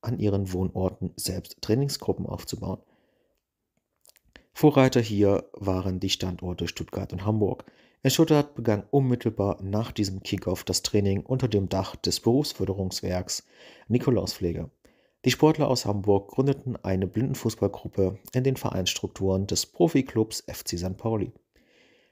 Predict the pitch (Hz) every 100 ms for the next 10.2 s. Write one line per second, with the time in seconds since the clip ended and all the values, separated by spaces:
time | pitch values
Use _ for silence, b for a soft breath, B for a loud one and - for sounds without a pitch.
0 | b 160 151 123 113 101 98 - 95 90
1 | - - - 151 - - 101 - - 135
2 | 117 104 117 143 143 - 113 101 95 -
3 | 143 104 - - - 110 92 92 - 117
4 | 110 95 90 90 - 87 - 151 113 90
5 | 95 131 b b b b b 160 165 156
6 | 120 92 87 - 90 92 - 87 87 87
7 | - 87 - 92 104 123 - - 95 98
8 | 92 90 95 - 98 95 - _ b b
9 | b 165 151 110 90 87 - 85 - 90
10 | 95 92